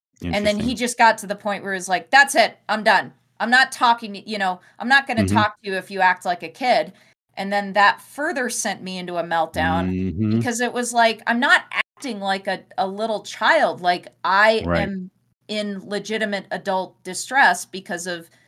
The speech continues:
Speaker 1: the, the level of
Speaker 2: Right.
Speaker 1: my nervous system. So I, I guess, like, especially in,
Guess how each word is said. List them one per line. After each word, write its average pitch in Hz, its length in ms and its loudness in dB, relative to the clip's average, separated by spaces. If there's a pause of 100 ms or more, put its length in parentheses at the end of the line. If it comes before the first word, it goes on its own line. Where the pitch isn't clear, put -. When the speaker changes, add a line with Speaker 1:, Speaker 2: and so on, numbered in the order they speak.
(340)
Speaker 1:
the, 180 400 -2
the 175 100 -4
level 175 320 0
of 175 80 0
Speaker 2:
Right. 170 100 0
Speaker 1:
my 165 320 -2 (400)
nervous 220 360 0
system. 170 520 -8 (380)
So 240 440 2 (1160)
I, 226 260 2
I 233 120 4
guess, 254 380 2
like, 208 360 0 (400)
especially 240 560 -2
in, 196 160 -6